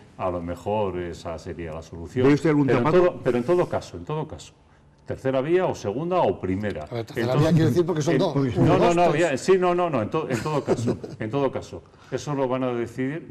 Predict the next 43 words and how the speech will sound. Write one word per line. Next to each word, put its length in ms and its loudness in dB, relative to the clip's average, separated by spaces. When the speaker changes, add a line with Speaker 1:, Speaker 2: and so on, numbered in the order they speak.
Speaker 1:
ya 240 -2
más 260 -4
democráticamente 920 -6
Speaker 3:
Sí, 40 -6
los 120 -12
militares. 260 -10
Speaker 1:
todos 140 4
los 120 -4
afiliados. 480 -4
Speaker 3:
Sí. 80 0
Speaker 1:
Y 40 2
yo 120 0
también 220 -6
soy 120 -8
de 40 -2
los 140 -4
partidarios 400 -6
que 80 -8
defiende 400 -6
eso 260 -8
y 60 0
defiende 380 -4
también, 400 -6
no 80 -2
solo 260 -6
eso, 300 -10
sino 300 -4
también 340 -6
la 200 -6
participación 880 -8
también, 480 -4
eh, 600 -2
en 100 -6
las 120 -10
primarias 580 -4
de 240 -2
parte 320 -4
de 80 -4
la 80 -6
sociedad, 480 -6
no 200 -2
solo 340 -4
cerrada 460 -4